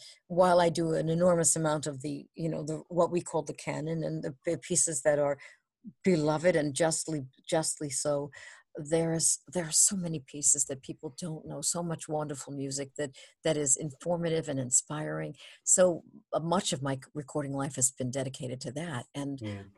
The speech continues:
Speaker 1: I've loved that because the musicians are also, for the most part, discovering this music too. It's a-, all new, it's new to all of us, and in a way that's really helped Buffalo in these twenty years, um, develop,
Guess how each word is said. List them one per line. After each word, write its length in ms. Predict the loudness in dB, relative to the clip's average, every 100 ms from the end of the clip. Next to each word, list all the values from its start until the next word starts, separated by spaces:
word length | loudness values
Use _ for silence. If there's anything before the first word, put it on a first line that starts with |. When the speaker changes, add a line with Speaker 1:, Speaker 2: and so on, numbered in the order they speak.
| -10
Speaker 1:
I've 180 | -8 -4
loved 520 | -2 0 0 -4 -6
that 240 | -4 -6 -8 -14 -12
because 280 | -2 0 2
the 60 |
musicians 640 | 0 -2 -2 0 0 -2 -4 -4
are 320 | -4 -2 -4 -4
also, 380 | -4 -2 -4
for 140 | -4 -6
the 80 | -4
most 320 | -4 -6 -6
part, 160 | -6 0
discovering 540 | 0 2 0 -2 -4
this 160 | -4 -2
music 320 | -4 -4 -6
too. 260 | -6 -6 -6
It's 160 | -6 -8
a-, 200 | -10 -14 -6
all 220 | 0 2 2
new, 180 | 0 -2
it's 200 | -2 0
new 140 | 0
to 120 | -2 -4
all 260 | -4 -4
of 140 | -4 -2
us, 220 | 0 0
and 160 | -2 -12 -20 -20 -6
in 120 | 0
a 100 | 4
way 320 | 6 6 4
that's 340 | 4 2 0 -4
really 240 | -2 -2
helped 380 | -2 -4 -4 -4
Buffalo 500 | -6 -4 -4 -4 -4
in 220 | -4 -4
these 180 | -4 -4
twenty 300 | -4 -6 -4
years, 400 | -4 -4 -4 -6 -14 _ -20 -20 -20 _ -6
um, 460 | -4 -2 -4 -6 -8
develop, 580 | -8 -4 -4 0 0 -2